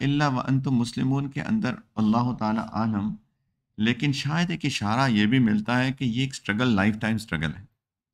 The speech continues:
मौत ऐसे हाल में आए कि तुम कामिल मुसलमान हो, ये एक ज़िंदगी की स्ट्रगल है। और of course practically भी ऐसा तो नहीं है कि मैं कोई बटन दो चार on करूँगा और मैं बिल्कुल फरिश्ता बन जाऊँगा। ऐसा तो नहीं है।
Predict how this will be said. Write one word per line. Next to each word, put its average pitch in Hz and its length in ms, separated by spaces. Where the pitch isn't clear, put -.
मौत 156 640
ऐसे 123 280
हाल 110 280
में 110 140
आए 113 300
कि 123 140
तुम 113 180
कामिल 95 320
मुसलमान 82 480
हो, - 120
ये 185 60
एक 190 80
ज़िंदगी 202 400
की 262 140
स्ट्रगल 104 380
है। 90 80
और 104 120
of 113 140
course 170 300
practically 113 580
भी 110 380
ऐसा 113 260
तो 143 140
नहीं 180 180
है 170 100
कि 143 80
मैं 131 140
कोई 120 100
बटन 101 320
दो 101 120
चार 98 240
on 98 220
करूँगा 95 320
और 92 120
मैं 92 200
बिल्कुल 92 280
फरिश्ता 85 360
बन 80 180
जाऊँगा। - 200
ऐसा 107 200
तो 135 100
नहीं 139 200
है। 76 180